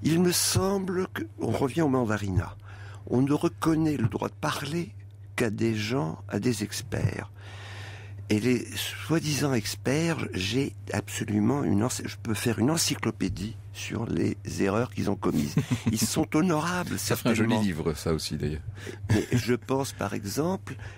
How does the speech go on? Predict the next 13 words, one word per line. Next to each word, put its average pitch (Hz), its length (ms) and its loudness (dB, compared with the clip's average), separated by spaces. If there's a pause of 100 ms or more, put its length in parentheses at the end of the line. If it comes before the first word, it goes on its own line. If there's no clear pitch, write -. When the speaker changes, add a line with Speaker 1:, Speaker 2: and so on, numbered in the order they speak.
Speaker 1:
à - 100 0
l'amiral 117 540 2
William 113 440 4
Lee, 120 440 -2 (520)
qui 110 120 4
était 104 180 0
le 98 120 2
conseiller 113 580 2
de - 120 0
Truman, 165 680 2 (1080)
et - 80 -2
qui 107 220 0
apprend 120 460 0